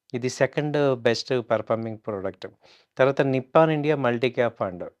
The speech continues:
ఆ తర్వాత ఎల్ఐసి ఎంఎఫ్ మల్టీ క్యాప్ ఫండ్, so తర్వాత వచ్చి హెచ్డిఎఫ్సి మల్టీ క్యాప్ ఫండ్, తర్వాత ఐసిఐసిఐ ప్రుడెన్షియల్ మల్టీ క్యాప్ ఫండ్,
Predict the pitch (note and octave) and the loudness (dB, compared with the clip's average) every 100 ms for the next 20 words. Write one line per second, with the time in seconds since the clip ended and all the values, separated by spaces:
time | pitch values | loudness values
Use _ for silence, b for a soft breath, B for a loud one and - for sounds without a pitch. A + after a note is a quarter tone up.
0 | _ _ _ _ _ A#2+ A2+ C3 C#3 C#3 | _ _ _ _ _ -4 2 6 6 6
1 | C#3+ C3+ B2 D3 E3+ E3 E3 D3+ C3+ B2+ | 6 8 8 8 8 6 0 4 4 4
2 | C#3+ C#3+ C3 B2 B2 C3+ B2+ B2+ - G#2 | 0 -2 0 0 2 0 2 2 2 0
3 | F#2+ E2+ - _ _ _ _ _ _ _ | 0 -10 -16 _ _ _ _ _ _ _
4 | _ - A#2 C3+ C#3 C3+ C#3+ C#3+ C3 D3+ | _ -2 4 6 6 6 0 2 0 2
5 | D#3 D3+ D#3+ C#3 A#2+ B2 B2 A#2+ - G#2 | 2 2 0 -2 0 0 0 0 2 -2
6 | F#2+ F#2 - _ _ _ _ - B2 B2 | -2 -6 -8 _ _ _ _ -2 0 4
7 | A2+ C#3 D3 E3 D#3 D#3 - C3 C#3 C3 | 4 4 2 0 2 0 0 -2 -2 -2
8 | C3+ A#2+ A2+ B2 A#2+ A#2 - G#2 F#2+ | -4 -2 -2 -2 -2 -2 -2 -6 -6